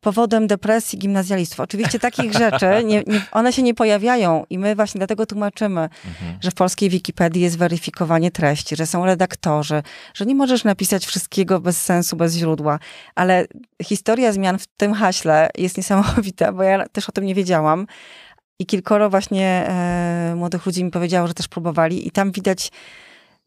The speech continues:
Speaker 1: że co ich przyciągnęło? Nie wiedza, tylko
Speaker 2: Mhm.
Speaker 1: ch-, chęć włączenia się do projektu i napisania czegoś o tym.
Speaker 2: No tak.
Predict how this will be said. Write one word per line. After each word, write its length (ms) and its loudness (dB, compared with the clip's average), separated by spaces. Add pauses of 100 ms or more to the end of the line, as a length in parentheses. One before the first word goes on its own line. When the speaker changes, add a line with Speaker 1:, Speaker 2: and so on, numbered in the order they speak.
(280)
Speaker 1:
że 120 -4
co 180 -2
ich 120 -2
przyciągnęło? 540 0
Nie 140 0
wiedza, 340 0
tylko 200 -2
Speaker 2:
Mhm. 220 -4
Speaker 1:
ch-, 80 -10
chęć 220 0
włączenia 380 2
się 80 -2
do 100 0
projektu 380 2
i 60 2
napisania 540 2
czegoś 340 -2
o 120 0
tym. 300 2
Speaker 2:
No 100 -8
tak. 260 -4